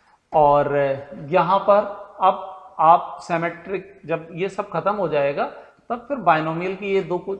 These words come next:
चार question और हैं, ठीक है। इन binomial question करने के बाद, अच्छा, ये ध्यान रखना है, एक ये topic है ना, जरूरी, जरूर से, जरूर से, जरूर से, जरूर आता है।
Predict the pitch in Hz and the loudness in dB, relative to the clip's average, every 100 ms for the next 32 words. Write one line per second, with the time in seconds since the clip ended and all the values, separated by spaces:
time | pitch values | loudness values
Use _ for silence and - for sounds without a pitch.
0 | _ 175 165 185 175 - 254 - - 160 | _ 2 2 0 -8 -8 -10 -10 0 2
1 | 143 - - - _ _ _ _ _ 269 | 2 -2 -16 -20 _ _ _ _ _ -8
2 | 269 226 - - _ _ - 262 240 170 | -6 -8 -10 -20 _ _ -4 -2 4 4
3 | 170 180 208 240 220 214 214 196 180 185 | 4 0 -4 -4 -4 -4 -4 -2 -2 -4
4 | 185 165 156 185 - 226 247 180 208 277 | -4 2 2 2 -2 -2 -2 -2 0 0
5 | 220 190 165 139 143 139 117 - 208 240 | 2 0 -2 -6 -6 -8 -10 -16 -6 -4
6 | 302 277 285 269 233 190 240 254 302 196 | -4 -4 -4 0 -2 -2 -4 -4 -6 -4
7 | 175 175 262 302 202 190 220 277 269 269 | -4 -2 -4 -4 -4 -2 -2 -4 -6 -6
8 | 196 226 269 269 196 208 254 277 269 220 | -4 -4 -4 -6 -2 -2 0 -2 -4 -2
9 | 220 220 165 - 131 | -2 0 -2 -2 -8